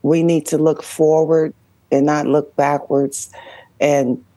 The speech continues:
that's a little secret that I'm, <laughs> I'm putting out there because it's really not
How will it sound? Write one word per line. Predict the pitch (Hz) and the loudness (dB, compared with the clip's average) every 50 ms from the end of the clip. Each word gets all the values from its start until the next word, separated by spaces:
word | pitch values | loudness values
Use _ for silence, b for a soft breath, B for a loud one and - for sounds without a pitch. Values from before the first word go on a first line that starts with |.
| _ _ _ _ _ _ - | _ _ _ _ _ _ -4
that's | 165 160 165 165 - | -2 -2 -2 0 0
a | 170 160 | 2 2
little | 160 160 156 139 | 4 2 2 0
secret | - - 170 165 - - 143 135 117 - - | -2 -2 -2 -2 0 0 0 0 0 0 0
that | - 143 131 | 0 0 0
I'm, | 139 135 131 151 151 147 - | 2 0 0 0 -2 -2 -4
<laughs> | - 170 247 - - - - | -2 -2 -2 -2 -6 -6 -2
I'm | 143 143 127 - - _ _ _ - | 0 0 0 -2 -6 _ _ _ 0
putting | 226 202 156 139 147 | 2 2 2 2 2
out | 147 147 139 143 - - | 0 2 0 -2 -2 0
there | 143 139 135 135 131 127 B B B B B - | 2 2 2 2 0 -2 B B B B B -2
because | 151 135 - 151 139 120 - | -2 0 0 0 0 0 0
it's | 151 139 139 - - | -2 -2 -2 -6 -8
really | - - 143 160 156 151 151 147 | -4 0 2 2 2 2 2 2
not | 147 143 135 135 127 98 - | 2 0 0 0 -2 -4 -8